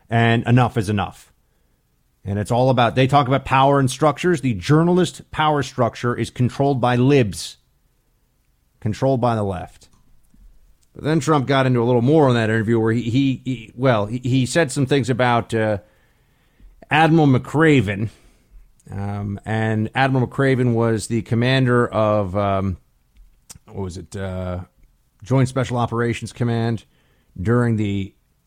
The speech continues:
operation that killed Osama bin Laden. So now people are saying, and, and Trump said something like, uh,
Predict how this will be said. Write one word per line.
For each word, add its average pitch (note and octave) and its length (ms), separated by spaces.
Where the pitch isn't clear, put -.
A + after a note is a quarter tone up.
operation A2+ 640
that G2 140
killed G#2 260
Osama G2 420
bin F2+ 120
Laden. F2 440
So G2 600
now C3 260
people B2+ 280
are G2+ 40
saying, A2 540
and, B2+ 500
and B2+ 260
Trump F3 220
said C#3 160
something C3 340
like, A2 360
uh, G2 400